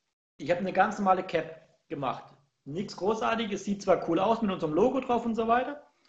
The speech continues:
Geb ihm die Cap, meint er so, „Hm, ja, okay.“ Ein paar Minuten später komm ich so rein, frag, „Hey, und?“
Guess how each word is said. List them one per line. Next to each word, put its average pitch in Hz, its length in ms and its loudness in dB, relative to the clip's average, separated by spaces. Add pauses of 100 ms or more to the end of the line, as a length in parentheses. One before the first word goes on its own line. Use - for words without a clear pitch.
(480)
Geb 214 280 4
ihm 196 140 2
die 175 140 -4
Cap, 233 320 2
meint 185 240 4
er 185 80 6
so, 175 380 2 (240)
„Hm, 226 300 6
ja, 170 140 8
okay.“ 269 340 2 (300)
Ein - 60 -18
paar 160 140 4
Minuten 180 240 -2
später 233 560 2 (160)
komm 165 180 -2
ich 170 80 -2
so 165 100 0
rein, 156 300 4
frag, 196 420 2
„Hey, 214 240 -4
und?“ 262 280 -6